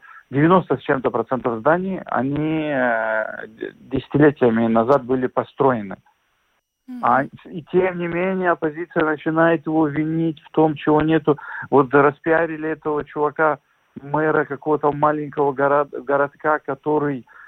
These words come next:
Speaker 1: не давал разрешения. Он такой красивый в кабинете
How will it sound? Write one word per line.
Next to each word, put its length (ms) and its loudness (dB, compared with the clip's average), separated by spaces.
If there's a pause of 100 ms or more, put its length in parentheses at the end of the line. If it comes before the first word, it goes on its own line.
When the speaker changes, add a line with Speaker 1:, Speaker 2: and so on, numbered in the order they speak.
(260)
Speaker 1:
не 220 0
давал 760 2
разрешения. 920 -10
Он 140 -6
такой 300 -4
красивый 580 -4
в 60 -12
кабинете 600 -6